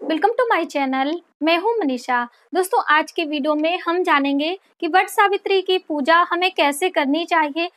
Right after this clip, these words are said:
पूजा करते समय हमें किन-किन बातों का ध्यान रखना चाहिए। जैसे कि पूजा, अ, की विधि मैंने आपको पहले से दी है और पूजा में उस दिन कौन सी कथा सुनी जाती है, वो जानकारी भी मैंने आपको दी है। तो आप सभी के बहुत सारे कमेंट उसी वीडियोज़ पे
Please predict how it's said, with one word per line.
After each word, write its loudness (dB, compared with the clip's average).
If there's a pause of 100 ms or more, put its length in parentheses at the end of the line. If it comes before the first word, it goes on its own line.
(240)
पूजा 6
करते 2
समय 0
हमें -4
किन-किन -2
बातों 2
का 4
ध्यान 0
रखना -12
चाहिए। -8 (340)
जैसे 2
कि 2
पूजा, 4
अ, -4 (180)
की -2
विधि 2
मैंने 0
आपको 0
पहले 0
से 0
दी 0
है 0 (300)
और 6
पूजा 2
में 2
उस 0
दिन -2
कौन 0
सी -2
कथा 2
सुनी 0
जाती 0
है, 2
वो 2
जानकारी 0
भी 2
मैंने 0
आपको -2
दी -4
है। 2 (340)
तो -6
आप 4
सभी 4
के 2
बहुत 2
सारे 2
कमेंट 0
उसी -4
वीडियोज़ -2
पे -4